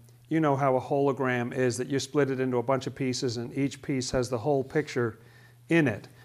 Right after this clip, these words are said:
And Scripture's very much that way, I think, where each verse has a whole world in it. It's so fascinating to me to do this kind of Bible study where you look through these different passages, 'cause you see these same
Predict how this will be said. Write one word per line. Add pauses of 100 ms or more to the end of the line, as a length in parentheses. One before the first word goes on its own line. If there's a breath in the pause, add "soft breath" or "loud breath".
And
Scripture's
very
much
that
way,
I
think,
where
each
verse
has
a
whole (360 loud breath)
world
in
it. (240 soft breath)
It's
so
fascinating
to
me
to
do
this
kind
of
Bible
study (260 loud breath)
where
you
look
through
these
different
passages,
'cause
you
see
these
same